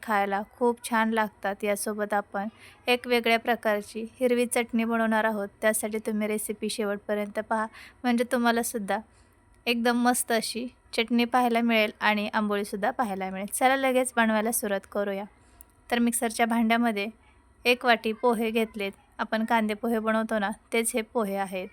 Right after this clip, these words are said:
आता त्यामध्ये एक वाटी रवा टाकून घेऊया. तर जाड बारीक जो तुमच्याकडे असेल तो तुम्ही इथे वापरू शकतात. आता काय करूया, अगोदर हे असंच मिक्सरवरती फिरवून घेऊयात. तर मिक्सरवरती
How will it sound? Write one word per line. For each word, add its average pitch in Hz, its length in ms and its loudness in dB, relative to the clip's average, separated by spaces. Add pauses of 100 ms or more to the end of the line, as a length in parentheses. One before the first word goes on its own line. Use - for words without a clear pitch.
(460)
आता 226 160 4
त्यामध्ये 226 560 2 (480)
एक 247 260 2
वाटी 214 300 0 (200)
रवा 220 280 6
टाकून 214 440 0
घेऊया. 208 260 0 (120)
तर 233 100 0
जाड 240 260 6
बारीक 220 300 2 (200)
जो 220 260 2
तुमच्याकडे 214 440 0
असेल 214 420 -2
तो 214 80 -2
तुम्ही 208 260 -4
इथे 202 140 -6
वापरू 202 340 -2
शकतात. 208 420 -8 (720)
आता 240 160 4
काय 247 200 6
करूया, 233 380 4
अगोदर 220 460 4 (200)
हे 240 120 0
असंच 233 480 4
मिक्सरवरती 214 720 0 (500)
फिरवून 240 360 4
घेऊयात. 202 340 0 (380)
तर 220 100 0
मिक्सरवरती 226 600 2